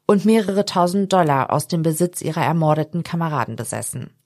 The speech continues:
Beide Männer seien zuversichtlich gewesen, dass sie zu zweit mit dem kleinen Angebot an Wild,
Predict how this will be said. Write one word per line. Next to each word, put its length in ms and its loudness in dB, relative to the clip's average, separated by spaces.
Beide 260 2
Männer 260 4
seien 260 2
zuversichtlich 760 -4
gewesen, 600 2
dass 220 2
sie 140 0
zu 160 -6
zweit 520 0
mit 180 0
dem 120 0
kleinen 380 0
Angebot 560 -2
an 240 0
Wild, 360 4